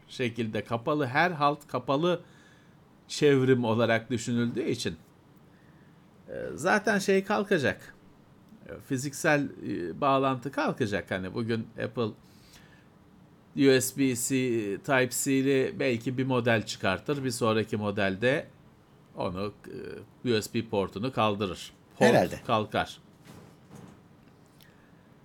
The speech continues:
Speaker 1: Kablosuz bir şeyler, e, adı neydi? İcat edilir.
Speaker 2: Ed-, edilsin. Çok hızlı olsun. Kullanayım. Ama kablom hızlı işte benim. Ne yapalım? Böyle şu anda.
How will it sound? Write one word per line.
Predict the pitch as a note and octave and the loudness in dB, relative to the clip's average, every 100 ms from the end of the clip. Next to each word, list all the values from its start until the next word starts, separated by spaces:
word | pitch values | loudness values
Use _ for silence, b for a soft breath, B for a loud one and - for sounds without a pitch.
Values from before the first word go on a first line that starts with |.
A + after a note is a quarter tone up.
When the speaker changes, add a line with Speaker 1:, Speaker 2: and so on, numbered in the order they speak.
| - - | -20 0
Speaker 1:
Kablosuz | C3+ G2+ G2 F2 G2 F#2 | 2 2 0 -4 -8 -8
bir | |
şeyler, | F2 F#2 F#2 A2 A#2+ - - - - - - - - - | -4 -2 0 -2 -2 -12 -20 -20 -20 -20 -20 -20 -20 -20
e, | - - - - - - - - - - - - - - - - | -20 -18 -18 -18 -18 -18 -20 -20 -20 -20 -20 -20 -20 -20 -20 -10
adı | A2 F#2 | -10 -8
neydi? | F#2 F2 F2 D#2 G#2 | -8 -6 -6 -8 -6
İcat | G2 G#2+ A2+ A2+ | -4 -2 0 0
edilir. | G#2 G2+ F2+ - - - - - - | -2 -2 -6 -8 -16 -20 -20 -20 -8
Speaker 2:
Ed-, | - B2+ - | -2 -2 2
edilsin. | E3+ A3+ A#3 A2 | 2 2 0 -4
Çok | - G3 G3 | -2 0 2
hızlı | F3+ F#3+ | 4 6
olsun. | C#3 G#2+ A3+ A3 - | 4 4 -4 -8 -10
Kullanayım. | - G3+ G3+ F3+ G#2+ | 0 6 8 6 4
Ama | C#3 C#3+ | 0 2
kablom | F3+ A#2 A2+ | 2 2 6
hızlı | F#3 F#3 - | 6 6 -2
işte | - G#2+ | -2 0
benim. | G2+ A2 | 0 2
Ne | |
yapalım? | A#2+ F#2+ G#2 - - - - | 2 0 -4 -6 -14 -16 0
Böyle | E3+ A2 | 2 2
şu | - F#2+ | 0 0
anda. | F2+ | -2